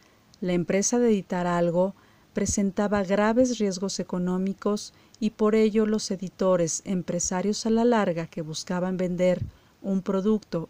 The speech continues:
y recuperar su inversión con un margen razonable de ganancia, realizaban,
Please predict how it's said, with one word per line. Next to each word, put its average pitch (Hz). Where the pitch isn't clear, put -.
y 185
recuperar 175
su -
inversión 185
con 180
un 208
margen 214
razonable 175
de 180
ganancia, 196
realizaban, 247